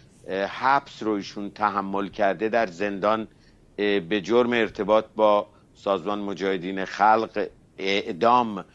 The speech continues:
برای ایشون، اه، بریدند. زندانی که در سالهاست در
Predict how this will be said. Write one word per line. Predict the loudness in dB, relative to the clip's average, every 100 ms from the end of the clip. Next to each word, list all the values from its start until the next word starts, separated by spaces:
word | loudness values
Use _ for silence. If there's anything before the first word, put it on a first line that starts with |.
| _ _ -4
برای | 0 2 0 -2
ایشون، | -4 -6 -10 -10 -8 -8 -10 _ _ _ -6
اه، | -2 0 0 -2 -6 -8 -8
بریدند. | 0 4 4 4 4 4 4 0 -6 -2 0 0 -2 -10 -12 -12 -10
زندانی | -4 -2 0 -2 -2 -6 -8 -12
که | -4 -2
در | 4 4 4 -4 -20 _ _ -12
سالهاست | -2 4 4 4 2 0 -2
در | 2 2